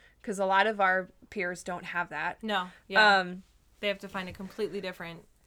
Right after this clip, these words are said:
Speaker 1: Yeah.
Speaker 2: Yeah.
Speaker 1: But it's like, I was very young when I started there. I was only, like, twenty-two.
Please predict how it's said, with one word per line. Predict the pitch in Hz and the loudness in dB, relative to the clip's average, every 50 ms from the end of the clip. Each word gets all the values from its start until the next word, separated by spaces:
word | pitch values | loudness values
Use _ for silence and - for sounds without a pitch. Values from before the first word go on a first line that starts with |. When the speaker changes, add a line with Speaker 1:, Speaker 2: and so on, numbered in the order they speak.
| _ _ | _ _
Speaker 1:
Yeah. | - 214 185 - - - - _ - - - - - | 2 4 4 4 2 -2 -12 _ -20 -20 -20 -18 -12
Speaker 2:
Yeah. | 208 180 151 143 - - _ - | -10 -8 -8 -8 -10 -6 _ 2
Speaker 1:
But | 254 247 | 2 4
it's | 247 247 - - | 2 2 0 2
like, | 247 226 - - - | 2 2 2 4 4
I | 233 240 277 | 6 6 6
was | 320 330 302 254 | 4 0 -2 -2
very | 262 277 262 254 240 220 | 0 2 2 2 4 2
young | 214 233 269 294 | 2 0 0 0
when | 277 247 | 0 0
I | 226 214 | 0 0
started | 208 - - 208 196 190 190 190 | -2 -2 0 0 0 0 0 -2
there. | 185 190 185 190 | -2 0 2 2
I | 196 | 2
was | 202 208 - | 0 -2 -4
only, | 214 202 202 202 202 | -6 -6 -6 -6 -6
like, | 196 196 190 196 | -6 -6 -6 -8
twenty-two. | - - 196 180 185 202 208 - - 202 175 160 160 180 196 | -10 -10 -8 -8 -8 -8 -10 -12 -10 -8 -8 -6 -6 -8 -10